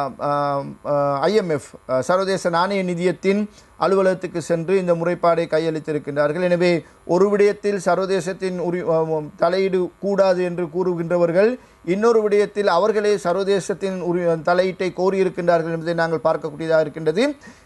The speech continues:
எவ்வாறாயினும் இந்த விடயம் உண்மையிலேயே விசாரிக்கப்பட வேண்டிய விடயம் என்று பிரதம மந்திரி கூட கூறியிருக்கின்றார். அ, கடந்த இரண்டு மூன்று வருடங்களாக மத்திய வங்கிக்குள் இடம்பெற்றிருக்கின்ற ஊழல்கள் தொடர்பாக முழுமையான விசாரணைகள்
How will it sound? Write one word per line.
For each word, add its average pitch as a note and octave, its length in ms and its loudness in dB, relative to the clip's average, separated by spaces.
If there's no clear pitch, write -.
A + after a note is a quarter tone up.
எவ்வாறாயினும் A3 640 2
இந்த G3+ 200 -2
விடயம் G#3+ 320 2
உண்மையிலேயே G#3+ 480 -2
விசாரிக்கப்பட G3 720 0
வேண்டிய F#3+ 320 -2
விடயம் F#3 340 0
என்று F#3 500 0
பிரதம F#3+ 280 2
மந்திரி F#3+ 360 -2
கூட F3+ 300 -4
கூறியிருக்கின்றார். F3 760 -2
அ, E3+ 120 2
கடந்த A3+ 520 0
இரண்டு G#3+ 320 0
மூன்று G3+ 420 2
வருடங்களாக F#3+ 640 2
மத்திய F#3+ 320 -2
வங்கிக்குள் F#3+ 440 -2
இடம்பெற்றிருக்கின்ற F3+ 800 -2
ஊழல்கள் F#3+ 360 0
தொடர்பாக F3 520 0
முழுமையான G3+ 580 0
விசாரணைகள் F#3 800 0